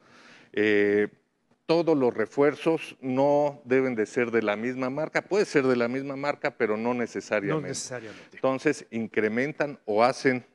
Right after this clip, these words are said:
Speaker 1: una acción potencial en la producción de anticuerpos de tos. Entonces, tengan confianza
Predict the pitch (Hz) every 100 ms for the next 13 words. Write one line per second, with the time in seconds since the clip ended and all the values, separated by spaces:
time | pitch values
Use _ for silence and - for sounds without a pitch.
0 | _ 120 120 120 110 104 98 95 _ -
1 | - 104 98 - 139 - 127 117 104 -
2 | 117 127 147 - _ 110 110 117 123 -
3 | _ _ 107 98 101 _ - _ 104 95
4 | - 117 113 113 101 - 104 - 113 139
5 | 180 156 135 156 - - - - - -
6 | 147 139 131 - 104 - 117 123 - 202